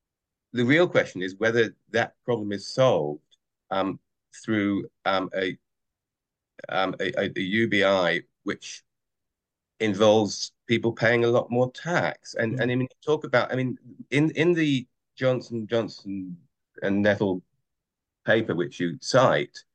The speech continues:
Speaker 1: um, you talk about how if you talk to people a lot about U B I, they start to warm to it, but not,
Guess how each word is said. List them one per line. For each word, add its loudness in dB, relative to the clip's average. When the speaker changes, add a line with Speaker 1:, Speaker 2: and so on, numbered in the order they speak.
Speaker 1:
um, 0
you -4
talk 0
about 0
how 0
if -6
you -12
talk -4
to -8
people -4
a -2
lot 2
about -4
U -4
B -2
I, 2
they -4
start -4
to -12
warm 0
to -6
it, -4
but 0
not, 0